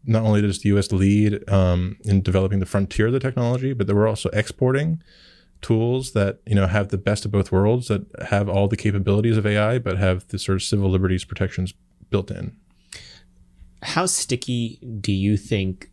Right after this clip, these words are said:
Speaker 2: the advantage that either particular firms in the United States have right now or the United States has more broadly in A I competition is?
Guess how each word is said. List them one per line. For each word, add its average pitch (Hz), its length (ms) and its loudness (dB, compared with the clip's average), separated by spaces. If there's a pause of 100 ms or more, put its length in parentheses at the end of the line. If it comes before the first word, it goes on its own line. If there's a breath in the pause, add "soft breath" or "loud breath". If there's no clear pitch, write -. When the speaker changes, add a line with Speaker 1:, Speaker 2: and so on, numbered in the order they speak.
(100)
Speaker 2:
the 101 220 0
advantage 90 800 -2
that 92 180 -4
either 101 300 -2
particular 95 560 -4
firms 117 480 -2
in 131 60 -6
the 143 100 0
United 120 320 0
States - 300 -2
have 107 180 -2
right 104 180 0
now 101 300 -2
or 98 160 0
the 95 120 0
United 92 320 0
States - 300 -2
has 90 240 -2
more 82 200 -2
broadly 92 760 -2 (460 loud breath)
in 101 360 -4 (180)
A 92 180 -2
I 85 120 -4
competition - 680 -14
is? - 360 -6